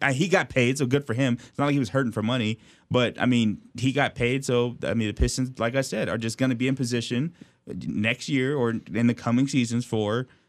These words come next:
that big guy, whether it's, you know, some, for some reason, some megastar enters free agency and says, "Yeah, I'm gonna go rebuild the Pistons." I don't, I don't see that happening. It's not a destination like that. It's not Miami or,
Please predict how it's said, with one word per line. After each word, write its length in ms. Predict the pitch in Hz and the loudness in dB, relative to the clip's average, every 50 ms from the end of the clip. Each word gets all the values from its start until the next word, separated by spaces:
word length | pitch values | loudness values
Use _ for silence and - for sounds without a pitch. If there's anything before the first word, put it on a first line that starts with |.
| _ _ - | _ _ -2
that 260 | 107 107 107 107 - | -2 -2 -2 -2 -4
big 240 | - 107 117 - - | -4 -2 -2 -2 -2
guy, 240 | 127 139 143 98 90 | 0 0 0 0 0
whether 300 | 92 104 113 113 117 117 | 0 0 0 0 0 0
it's, 240 | 113 110 - - - _ _ _ | 0 -2 -6 -12 -18 _ _ _
you 120 | - 117 | -4 -2
know, 160 | 113 101 95 87 | -2 -2 -2 -4
some, 420 | - - - 117 120 120 - - - _ | -4 -2 0 0 0 0 -2 -6 -8 _
for 100 | - 104 | -6 -6
some 460 | 110 - - 147 151 156 151 139 135 - _ _ _ _ | -4 -2 -2 0 0 0 -2 -4 -6 -10 _ _ _ _
reason, 420 | 107 131 147 156 135 110 113 110 | -2 0 0 0 0 -2 -2 -4
some 240 | 104 - 131 131 127 | -2 -2 -2 0 2
megastar 640 | 120 123 127 120 120 - - 120 113 110 107 107 104 - - | 2 0 0 -2 -4 -4 -2 0 0 0 0 -2 -4 -8 -4
enters 280 | - 127 120 - 117 110 | -4 -4 -2 -2 -6 -6
free 220 | - 120 117 110 | -4 -2 -2 0
agency 320 | 110 110 110 104 - - 101 | 0 0 -2 -4 -4 -4 -6
and 100 | 95 92 | -4 -4
says, 220 | - 107 95 95 | -4 -4 -4 -2
"Yeah, 120 | 107 110 101 | -2 -2 -2
I'm 80 | 98 | -2
gonna 160 | 98 104 104 | -2 -4 -4
go 260 | 98 104 98 95 92 - - - _ _ | -2 -2 -2 -4 -4 -6 -12 -20 _ _
rebuild 340 | - 113 113 110 113 110 104 | -2 0 0 0 0 -2 -2
the 80 | 98 95 | -4 -6
Pistons." 600 | - - 131 120 - - 85 78 80 90 95 - _ _ _ _ _ - | -6 -6 -6 -6 -4 -6 -6 -6 -6 -6 -8 -10 _ _ _ _ _ -4
I 60 | - | -2
don't, 180 | 117 113 95 - | -2 -2 -4 -4
I 100 | - 107 117 | -4 -2 -2
don't 180 | 120 117 110 | 0 -2 -2
see 140 | - - 120 | -2 -4 -2
that 180 | 101 101 98 - | -2 -2 -4 -4
happening. 260 | 90 92 87 - 92 | -4 -6 -6 -4 -6
It's 100 | 95 - | -4 -2
not 120 | 123 120 | -2 -2
a 60 | 110 98 | 0 0
destination 520 | 101 107 104 - 107 101 98 95 - 87 | -2 -4 -2 -2 -2 -2 -2 -4 -6 -8
like 140 | 78 76 - | -10 -10 -10
that. 80 | - | -10
It's 120 | 82 85 - | -10 -8 -4
not 260 | 110 107 104 95 - - _ _ _ _ _ | -4 -4 -2 -4 -6 -8 _ _ _ _ _
Miami 540 | 98 101 98 104 104 107 107 101 95 92 92 | -4 -2 -2 -2 -2 -2 -2 -2 -2 -2 -2
or, 400 | 85 92 95 90 87 85 82 | -4 -4 -4 -4 -4 -4 -6